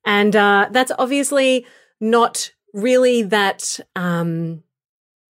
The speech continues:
socially acceptable. So for me, the, the art has,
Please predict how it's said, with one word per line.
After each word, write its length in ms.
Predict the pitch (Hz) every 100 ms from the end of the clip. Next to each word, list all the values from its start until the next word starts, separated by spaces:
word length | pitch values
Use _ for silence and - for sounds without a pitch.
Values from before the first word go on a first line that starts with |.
| _ _ _ _
socially 500 | - 240 220 208 190
acceptable. 800 | 180 - 170 - 160 120 104 - _ _ _ _ _ _
So 220 | - 247
for 160 | 240 233
me, 320 | 226 285 277
the, 520 | 208 202 190 185 - 185
the 300 | 196 185 185
art 380 | 196 226 196 180
has, 280 | 202 202 -